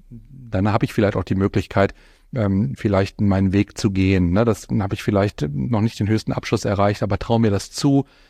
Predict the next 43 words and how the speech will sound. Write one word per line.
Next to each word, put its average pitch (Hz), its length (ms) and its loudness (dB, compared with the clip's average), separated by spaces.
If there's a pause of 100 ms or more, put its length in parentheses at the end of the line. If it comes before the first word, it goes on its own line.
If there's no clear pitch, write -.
mich 110 120 -2
noch 101 140 0
weiter 113 240 2
zu - 140 0
qualifizieren 110 640 2
vielleicht 101 400 0
oder - 180 0
auch 104 140 0
soziale 107 400 -2
Kompetenzen, 107 640 0 (440)
ähm, 104 340 2
dass 104 140 -2
ich - 140 -4
mit - 180 -4
den 113 80 2
Mitmenschen 113 440 0
gut 107 120 -2
umgehe. 104 200 4
Das 101 140 2
sind 127 120 2
ja 120 100 4
alles 135 260 2
Aspekte, - 360 -2
die 117 120 0
zur 120 160 -2
Bildung 117 280 4
dazugehören 107 760 2 (340)
und 104 120 -4
wir 110 100 2
sollten 117 220 2
es 107 120 -4
nicht 120 180 -4
reduzieren 107 600 2
auf - 160 -4
sozusagen 101 520 2
diese 95 180 2
Ebene 95 300 2
von, 95 400 0
von 92 180 0
Wissens-, - 440 -4 (800)
äh, 113 80 -4
Akkumulation 85 1040 0
oder 85 240 0